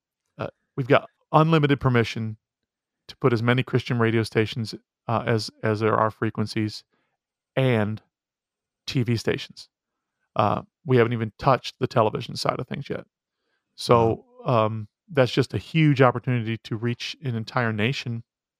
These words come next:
Speaker 1: uh, through local church ministries. And so, uh, I, I, I really, I'm fearful, though, that we could let this opportunity slip through our hands. And I've seen opportunities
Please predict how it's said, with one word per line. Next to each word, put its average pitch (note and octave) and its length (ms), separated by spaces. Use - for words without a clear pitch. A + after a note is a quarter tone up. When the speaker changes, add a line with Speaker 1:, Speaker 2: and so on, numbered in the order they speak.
Speaker 1:
uh, A#2 180
through A#2 380
local C3 280
church - 240
ministries. C3 520
And A#2 200
so, A#2 340
uh, G#2+ 240
I, B2+ 100
I, A#2+ 240
I - 120
really, A#2+ 440
I'm A2 180
fearful, C#3 480
though, A#2+ 280
that A2+ 220
we C3 160
could A2+ 160
let A#2 200
this A#2 200
opportunity A#2 480
slip - 280
through A#2 280
our G2+ 140
hands. G#2 500
And A2+ 120
I've A2 140
seen C#3 260
opportunities B2 600